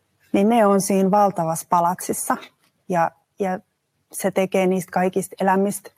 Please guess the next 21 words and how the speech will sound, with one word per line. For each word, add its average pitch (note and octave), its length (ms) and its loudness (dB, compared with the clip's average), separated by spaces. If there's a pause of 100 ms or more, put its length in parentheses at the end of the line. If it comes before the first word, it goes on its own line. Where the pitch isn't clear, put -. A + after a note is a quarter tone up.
(380)
merkityksellistä, F3+ 880 -2
koska - 280 -4
me F#3 140 4
muistetaan F#3+ 640 -2
ne. G#3+ 80 -10 (420)
Se, - 160 -4 (120)
vaikka F3 240 2
me F#3+ 60 4
ei F#3 80 2
tiedettäisi F3 640 0
niitä, F#3 180 0
niin F3 120 -2
se F3 140 -2
on F#3 160 2
meidän F3+ 300 2
muistissa, F#3 600 0
koska F3+ 340 -10
ne F#3 140 -4
on G3 100 -2
siellä G3 200 0
arkistossa. G3 760 -2